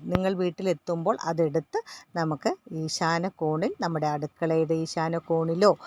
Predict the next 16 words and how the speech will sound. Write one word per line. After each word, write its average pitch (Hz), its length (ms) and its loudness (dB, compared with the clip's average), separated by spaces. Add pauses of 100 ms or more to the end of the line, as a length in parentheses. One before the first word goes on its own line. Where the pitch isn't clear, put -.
(240)
വടക്ക് 175 360 4
വശത്ത്, 170 640 2
അതല്ലെങ്കിൽ 185 580 4
വിസിറ്റിംഗ് 208 500 0
റൂമിൽ 151 380 -2 (120)
നമുക്കിത് 151 520 -2 (360)
വെക്കാവുന്നതാണ്. 139 840 0 (1160)
അപ്പോൾ 233 140 6
ഇത് 302 240 8
നമുക്ക് 311 420 8 (120)
പ്രപഞ്ചശക്തിയിലെ 226 1300 4
ഒരു 185 240 2 (120)
ഘടകമാണ്, 165 760 2
ഒരു, 196 340 0 (400)
ആ, 175 300 6
ജലമെന്ന് 190 580 6